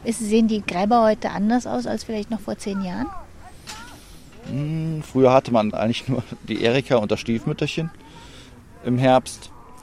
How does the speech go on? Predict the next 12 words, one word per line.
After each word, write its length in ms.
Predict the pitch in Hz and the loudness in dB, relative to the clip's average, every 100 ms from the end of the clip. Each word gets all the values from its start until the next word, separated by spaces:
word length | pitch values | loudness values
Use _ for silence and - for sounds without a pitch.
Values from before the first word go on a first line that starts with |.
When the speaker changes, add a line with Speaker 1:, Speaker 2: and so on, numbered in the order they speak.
| - - - - - - | -20 -20 -20 -20 -20 -6
Speaker 2:
Mittlerweile 520 | 135 135 127 123 139 | 0 6 8 10 8
sind 140 | 131 139 | 4 4
wir 80 | |
da 80 | 120 | 4
viel 320 | 110 143 151 147 | 4 2 0 0
vielseitiger 640 | 147 156 151 143 143 135 | 0 2 4 2 2 0
geworden 500 | 123 117 127 127 123 | 0 4 4 4 2
mit 120 | 110 - | -2 -4
verschiedenen 1200 | - - 107 - 113 113 101 98 95 92 - - - - - | -14 -10 -8 -4 -2 0 0 -2 -4 -8 -10 -14 -18 -16 -8
Gehölzen, 840 | 113 113 120 127 - 120 113 107 107 | -4 2 2 2 -2 0 0 -2 -4
kleine 400 | - 104 104 101 | -4 -4 -2 -6
Koniferen 760 | - 107 101 - 117 120 117 120 | -6 -4 -4 -2 2 2 0 -4